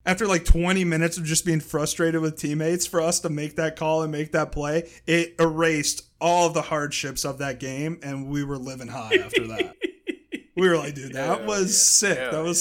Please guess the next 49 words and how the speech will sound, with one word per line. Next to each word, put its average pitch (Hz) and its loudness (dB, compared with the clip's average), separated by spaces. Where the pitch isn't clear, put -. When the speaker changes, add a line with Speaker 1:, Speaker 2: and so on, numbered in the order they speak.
Speaker 3:
yeah. 247 2
Speaker 1:
such - 0
a 202 -2
fun 185 -2
way 175 4
to 170 2
win 170 0
<laughs> - -6
that - -2
stupid-ass 180 0
game." 135 -8
And, 143 -8
uh, 139 -4
I - -6
had 165 2
a 156 2
really 156 0
good 147 -4
time 143 -2
doing 143 -4
that 139 -4
with 127 -6
Backlash. 131 -8
That 147 -6
made, 151 -2
that 170 0
made 170 0
the 147 -4
whole 139 -6
night 139 -6
of 131 -10
Smite 131 -4
worth 120 -6
it. 107 -12
That 127 -6
was 127 -4
a 131 -8
good 123 -6
time. 113 -8
There 165 2
were 175 2
some, 127 -4
there 160 -2
was 156 0
some 135 -8
interesting 151 -4
shit 135 -4
going 135 -8
on. 135 -8